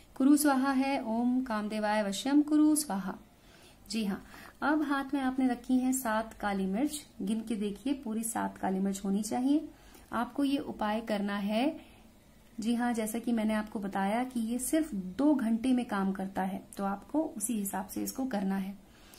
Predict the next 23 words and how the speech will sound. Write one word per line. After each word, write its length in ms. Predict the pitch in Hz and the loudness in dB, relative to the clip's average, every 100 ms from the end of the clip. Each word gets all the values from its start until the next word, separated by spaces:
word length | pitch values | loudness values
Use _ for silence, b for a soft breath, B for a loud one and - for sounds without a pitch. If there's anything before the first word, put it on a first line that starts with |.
| B B - | B B -4
आपके 340 | 226 262 - | -2 -2 -2
पतिदेव 640 | 277 262 262 226 254 262 254 | -2 0 0 2 4 2 0
अगर 200 | 202 208 | -4 -4
शाम 340 | 208 208 196 196 | -4 -2 -2 0
के 120 | 226 | -2
समय 280 | 220 214 208 | -2 -2 -2
घर 160 | 208 | -4
पर 180 | 202 208 | -2 0
आते 260 | 196 196 262 | 0 0 0
हैं 160 | 285 | 2
ऑफिस 420 | 262 247 262 262 - | 2 0 -2 -4 -2
से, 160 | 254 | -2
तो 280 | 269 - 220 | -2 -6 -6
आप 360 | - 190 208 - | -2 -2 -2 -6
उससे 220 | 202 - 214 | -12 -6 -4
दो 140 | 196 | -4
तीन 240 | 208 247 247 | -4 -2 0
घंटे 320 | 214 214 214 | 0 -2 -4
पहले 320 | 208 190 196 | -4 -2 -2
इस 120 | 202 202 | -4 -4
उपाय 240 | 196 202 | -4 -4
को 120 | 208 | -6
कीजिए, 560 | 196 196 196 220 254 | -6 -2 -2 0 -2